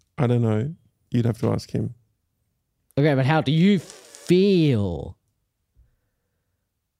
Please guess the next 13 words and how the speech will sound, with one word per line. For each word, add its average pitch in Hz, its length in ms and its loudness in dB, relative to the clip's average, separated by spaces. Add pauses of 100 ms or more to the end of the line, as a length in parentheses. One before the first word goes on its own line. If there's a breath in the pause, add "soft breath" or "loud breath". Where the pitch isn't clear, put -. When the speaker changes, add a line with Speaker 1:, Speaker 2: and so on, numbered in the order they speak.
(380)
Speaker 2:
Doesn't 170 220 2
have 254 120 2
to 226 60 2
be 226 80 4
right 208 240 4
or 208 80 2
wrong. 175 340 2
It's 170 180 0
like, 165 200 2
how 185 240 2
do 180 80 0
you 180 220 2
feel? 147 1200 0